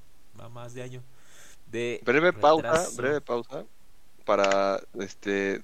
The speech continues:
Speaker 2: darle ánimos a Apu, que seguramente va como en el kilómetro tres punto ocho.
Speaker 1: Dale,
Speaker 2: Échale
Speaker 1: Apu,
Speaker 2: ganas.
Speaker 1: venga, campeón.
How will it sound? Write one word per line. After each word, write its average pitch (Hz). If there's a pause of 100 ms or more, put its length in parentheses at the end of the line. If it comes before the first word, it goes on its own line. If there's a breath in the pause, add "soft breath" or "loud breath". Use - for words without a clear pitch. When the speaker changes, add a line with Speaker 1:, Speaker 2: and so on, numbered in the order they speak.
Speaker 2:
darle 131
ánimos 131
a 101
Apu, 127 (120)
que 104
seguramente 117
va 107
como 113
en 98
el 92
kilómetro 104
tres 107
punto 110
ocho. 120 (680)
Speaker 1:
Dale, 120
Speaker 2:
Échale 135
Speaker 1:
Apu, - (140)
Speaker 2:
ganas. 127
Speaker 1:
venga, 143
campeón. 143